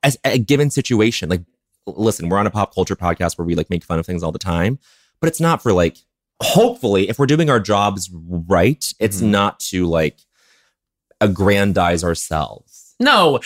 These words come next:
Speaker 2: it's, I, I would never, ever, ever, and I don't, I don't think either of us think we're better than a single fucking thing we talk about, and that is
Speaker 1: Ever.
Speaker 2: a fact.
Speaker 1: Ever,
Speaker 2: But,
Speaker 1: ever.
Speaker 2: but I will say, and I think what we wanna end this podcast on is to say, Sai,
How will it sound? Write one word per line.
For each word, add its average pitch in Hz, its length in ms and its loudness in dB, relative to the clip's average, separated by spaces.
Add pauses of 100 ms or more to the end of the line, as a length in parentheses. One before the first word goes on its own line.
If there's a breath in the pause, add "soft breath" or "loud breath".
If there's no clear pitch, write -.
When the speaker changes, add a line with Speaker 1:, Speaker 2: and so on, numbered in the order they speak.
(120)
Speaker 2:
it's, 196 200 0
I, 208 160 2
I 214 180 2
would 226 180 0
never, 180 380 2
ever, 165 200 2
ever, 151 360 2
and 139 80 2
I 131 100 2
don't, 131 340 0
I 123 40 -2
don't 156 120 0
think 131 160 -4
either 120 240 2
of 131 100 0
us 143 140 0
think 123 300 -2
we're 120 120 4
better 107 320 2
than 110 120 0
a 110 80 0
single 143 400 2
fucking 127 480 0
thing 117 240 -2
we 123 140 2
talk 117 240 -2
about, 127 260 2
and 123 140 0
that 127 100 2
is 127 80 4
Speaker 1:
Ever. 107 360 4
Speaker 2:
a - 20 4
fact. 95 280 0 (120)
Speaker 1:
Ever, 107 420 4
Speaker 2:
But, 95 140 6
Speaker 1:
ever. 82 240 2
Speaker 2:
but 175 340 2
I 151 160 2
will 160 240 2
say, 123 560 -2 (340)
and 135 240 2
I 135 60 0
think 135 160 0
what 123 200 2
we 120 60 2
wanna 113 280 -2
end 104 160 -8
this 101 100 -14
podcast 131 600 -2
on 98 340 -2
is 104 200 -4
to - 120 -10
say, 107 360 0 (500)
Sai, 151 640 2